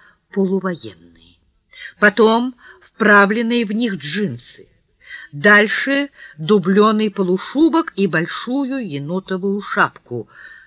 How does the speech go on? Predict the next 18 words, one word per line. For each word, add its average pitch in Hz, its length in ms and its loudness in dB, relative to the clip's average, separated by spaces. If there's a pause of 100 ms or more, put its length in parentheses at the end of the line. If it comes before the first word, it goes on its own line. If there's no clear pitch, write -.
Настя 196 560 0
никогда 208 640 0
не 160 180 -4
видела 131 320 -6
его 127 260 -4
в 127 60 -8
этой 131 320 -4
одежде, 180 480 0
потому 139 320 -6
что 151 280 -2 (440)
познакомились 190 800 0
они 226 180 -4
весной, 277 480 -2 (600)
а 139 120 -8
расстались 147 800 -6 (300)
осенью. 113 680 -2 (600)
Но 156 280 -2
зима 165 600 -6